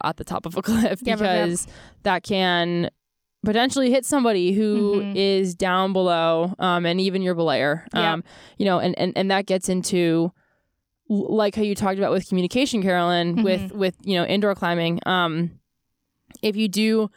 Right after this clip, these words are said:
Speaker 1: happen to accidentally drop something, maybe, like, a carabiner when you're trying to set up an anchor,
Speaker 2: Yep.
Speaker 1: or you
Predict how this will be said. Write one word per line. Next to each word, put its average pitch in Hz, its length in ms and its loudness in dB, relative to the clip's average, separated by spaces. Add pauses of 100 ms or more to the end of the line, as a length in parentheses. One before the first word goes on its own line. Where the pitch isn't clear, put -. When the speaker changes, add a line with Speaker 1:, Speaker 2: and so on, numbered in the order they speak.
(220)
Speaker 1:
happen 202 300 -2
to 202 120 -2
accidentally 185 440 -2
drop 175 260 -2
something, 170 640 -2
maybe, 175 280 0
like, 165 240 0
a 185 80 -2
carabiner 170 560 0
when 165 120 0
you're 160 120 -2
trying 165 220 -4
to 160 60 -2
set 165 160 0
up 160 80 -2
an 170 80 -2
anchor, 165 540 0 (200)
Speaker 2:
Yep. 196 140 -2
Speaker 1:
or 185 320 2
you 180 300 0